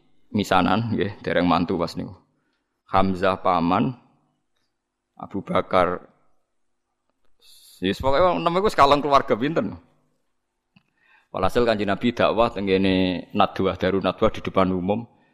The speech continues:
Pokoke Nabi bilang bahwa kamu harus nyembah Tuhan satu. Wong kafir pinter-pinter. Ungzuru ila Muhammad, delok le Muhammad iku. Uteke Muhammad iku piye? Kita iku urusan iku akeh kok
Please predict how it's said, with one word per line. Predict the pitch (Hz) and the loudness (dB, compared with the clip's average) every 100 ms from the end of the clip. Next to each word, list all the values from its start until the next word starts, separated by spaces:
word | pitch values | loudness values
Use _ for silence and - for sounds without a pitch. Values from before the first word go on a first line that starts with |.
| _ _ _ _ _ _ _ _ _ _ _ _ - _ _ _ _ _ _ _ | _ _ _ _ _ _ _ _ _ _ _ _ -20 _ _ _ _ _ _ _
Pokoke | 92 82 104 | -4 0 2
Nabi | 101 95 104 | 2 0 0
bilang | 98 95 92 90 98 117 127 120 | -4 -2 -2 0 2 2 2 -2
bahwa | 92 92 | -2 0
kamu | 95 110 | 0 0
harus | 120 113 | 0 0
nyembah | 110 107 101 | 0 0 0
Tuhan | 120 117 101 82 - | 2 2 2 -2 -2
satu. | - 98 143 107 - - _ _ _ _ _ _ _ _ _ _ _ - | 0 2 0 -2 -4 -16 _ _ _ _ _ _ _ _ _ _ _ -4
Wong | 196 | 0
kafir | 208 220 226 | 2 2 2
pinter-pinter. | 214 185 165 151 123 - - - _ _ _ _ _ _ _ _ _ - | 0 -2 0 0 0 -4 -12 -20 _ _ _ _ _ _ _ _ _ 0
Ungzuru | 160 143 127 123 123 | 0 2 2 2 2
ila | 110 | 2
Muhammad, | 107 101 101 95 92 - | 2 2 0 0 -2 0
delok | 117 90 | 2 2
le | 104 | 2
Muhammad | 98 - 95 92 - | -2 -2 0 0 -2
iku. | - 76 82 | -8 -10 -4
Uteke | 98 - - 143 | -2 0 0 0
Muhammad | 147 143 139 139 | 0 0 0 -2
iku | 135 139 123 | -2 -6 -4
piye? | - - - _ _ _ _ _ _ _ - | -8 -8 -12 _ _ _ _ _ _ _ -6
Kita | 151 - 160 | -2 2 2
iku | 180 165 | 2 -2
urusan | 151 160 151 156 | 0 2 2 0
iku | 143 | 0
akeh | 120 120 - | 2 0 -2
kok | 95 | -2